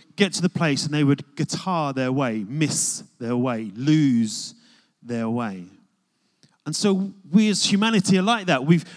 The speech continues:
we're on this journey and we're walking, we've missed our way. We've ended up somewhere we weren't meant to be.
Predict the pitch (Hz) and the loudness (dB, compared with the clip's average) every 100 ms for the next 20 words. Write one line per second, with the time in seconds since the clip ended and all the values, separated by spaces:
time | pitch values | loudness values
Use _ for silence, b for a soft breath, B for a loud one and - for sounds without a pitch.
0 | B 202 240 226 180 - 240 226 165 170 | B 4 4 4 0 2 0 4 4 4
1 | 196 214 233 - 196 202 165 214 202 - | 4 2 0 4 4 4 4 4 4 2
2 | 202 196 247 170 143 160 - - - 208 | 0 2 4 6 6 6 2 -18 -4 -2
3 | 208 226 160 190 160 143 147 160 185 143 | 2 0 0 0 4 4 4 2 0 -2
4 | 160 - 160 247 190 | -8 -6 -2 0 0